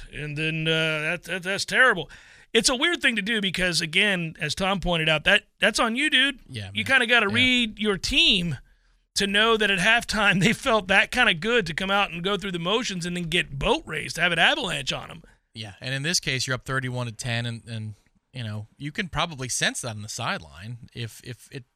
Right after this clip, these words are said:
Speaker 1: Well,
Speaker 2: if the
Speaker 1: it's
Speaker 2: intensity is
Speaker 1: such a,
Speaker 2: leaving their eyes.
Speaker 1: it's
Speaker 2: Look,
Speaker 1: such
Speaker 2: it's,
Speaker 1: a weird
Speaker 2: it's
Speaker 1: thing.
Speaker 2: not easy, and it
Speaker 1: No.
Speaker 2: happens in the blink of an eye that it goes from thirty-one to ten
Speaker 1: In
Speaker 2: to
Speaker 1: human nature,
Speaker 2: thirty-one to
Speaker 1: it, it, it does happen, right?
Speaker 2: Yeah, to twenty-two at that point.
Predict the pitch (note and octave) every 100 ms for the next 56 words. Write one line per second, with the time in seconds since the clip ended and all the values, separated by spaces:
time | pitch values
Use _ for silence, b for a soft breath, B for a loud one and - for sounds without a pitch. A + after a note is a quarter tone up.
0 | _ _ - F#3+ A#3 A3+ - D#3+ D#3 F#3
1 | F#3+ D#3 D3 B2+ E3+ D3+ C3 B2 F3 E3+
2 | G3 D#4+ - - - C#3+ D3 E3 D3 G#3
3 | D#3+ D3+ C#4 G#3 C4 D4+ D3 B2 F#3+ D3
4 | D#3 E3 A#3+ A#3 F3+ E3 D3 G3 G3 D#3
5 | E3 G#3+ E3+ C#3 D3 D3 C3 D3+ C#3 C#3+
6 | C#3 F4 D4 D#4 D4 A#3+ B3 A#3 A3 -
7 | B3 - A#3 B3+ A#3 B3 A#3+ B3+ G3 F#3
8 | F#3 - - F3 D3+ - - - C3 G2+
9 | A2 - C#3+ A#2+ - F#3 C#3+ E3 _ B2+
10 | A#2+ A2+ - A#2 A#2+ F3+